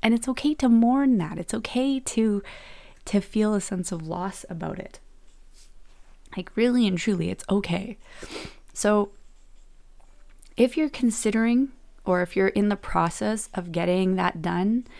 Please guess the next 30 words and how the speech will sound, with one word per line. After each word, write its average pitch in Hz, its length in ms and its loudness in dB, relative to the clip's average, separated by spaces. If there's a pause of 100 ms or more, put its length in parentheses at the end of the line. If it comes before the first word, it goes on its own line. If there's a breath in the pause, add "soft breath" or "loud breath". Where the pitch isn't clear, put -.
(300 loud breath)
even 208 260 0
if 233 160 -2
it's - 380 -6
a 185 80 0
full-blown, 202 960 2
like, 160 180 -4
hysterectomy 175 720 -2
due 170 140 -2
to 165 80 -4
health 180 440 -4
reasons, 254 460 2
by 254 220 0
the 254 120 2
way, 269 360 2 (240)
because 180 320 0
I 180 100 0
know 185 200 0
a 185 40 2
lot 185 200 2
of 185 60 0
women 185 220 0
who've 175 120 -2
had 170 240 -4
that 160 200 -2
done 202 220 2
too 202 200 -2
because 190 320 -2
they 170 120 -2
needed 165 340 0
to, 269 260 -2